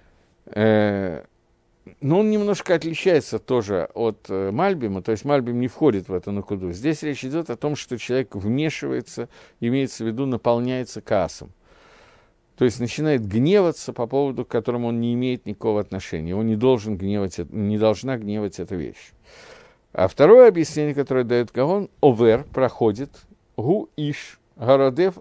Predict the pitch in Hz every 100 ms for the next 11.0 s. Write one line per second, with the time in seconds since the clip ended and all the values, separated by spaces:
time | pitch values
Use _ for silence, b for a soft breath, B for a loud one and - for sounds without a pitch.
0 | - 131 - 151 165 - - 113 123 -
1 | - - 127 110 90 - B B B B
2 | - - 147 214 180 170 160 123 - 135
3 | 151 180 180 151 123 - 135 127 101 b
4 | b b - 135 - 156 175 165 165 156
5 | - - - 120 113 107 151 156 _ b
6 | b b b 110 123 110 110 - 110 107
7 | 120 131 98 110 104 - - - 104 95
8 | - 104 131 165 147 - 107 - 107 104
9 | 147 - 104 - - - 120 113 135 147
10 | 131 113 113 107 104 101 - 73 64